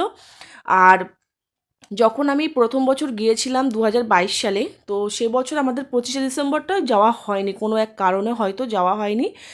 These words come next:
আর ছাব্বিশে ডিসেম্বর গিয়েছিলাম, মোটামুটি ভিড় ছিল। আর এবছর গিয়ে বুঝলাম পুরো দুর্গাপুজো, কালী পুজোর মতন ভিড় ছিল, এতটাই ভালো লাগছিল।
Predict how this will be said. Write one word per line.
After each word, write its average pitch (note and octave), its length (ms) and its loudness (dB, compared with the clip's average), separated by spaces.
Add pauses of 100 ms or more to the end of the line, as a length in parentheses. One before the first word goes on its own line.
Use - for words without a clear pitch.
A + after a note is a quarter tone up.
(280)
আর F#3 300 0 (160)
ছাব্বিশে A#3+ 440 -2
ডিসেম্বর C4+ 460 0
গিয়েছিলাম, A3 440 0 (300)
মোটামুটি G4 500 2
ভিড় A#3+ 260 -2
ছিল। E3+ 260 -4 (460)
আর F#3 120 0 (120)
এবছর A#3 540 0
গিয়ে C#4+ 220 -2
বুঝলাম A#3+ 480 -2
পুরো C4+ 180 -2
দুর্গাপুজো, A3 560 0
কালী A3 260 0
পুজোর G#3+ 260 0
মতন A#3 280 0
ভিড় G3+ 300 -4
ছিল, A#3+ 300 -2
এতটাই G3+ 560 -2
ভালো G#3 320 -2
লাগছিল। G3+ 460 -2